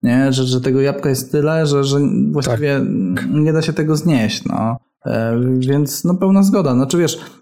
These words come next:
Speaker 1: e, mówimy o stresie drożdży, e, że w, w warunkach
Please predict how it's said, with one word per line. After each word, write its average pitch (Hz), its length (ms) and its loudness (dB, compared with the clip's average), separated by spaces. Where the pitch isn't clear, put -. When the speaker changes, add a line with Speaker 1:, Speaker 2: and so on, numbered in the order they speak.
Speaker 1:
e, 127 200 -2
mówimy 165 400 2
o 160 40 0
stresie 160 320 -2
drożdży, 151 460 0
e, 175 840 0
że 135 240 0
w, - 140 -12
w 139 220 0
warunkach 139 520 -2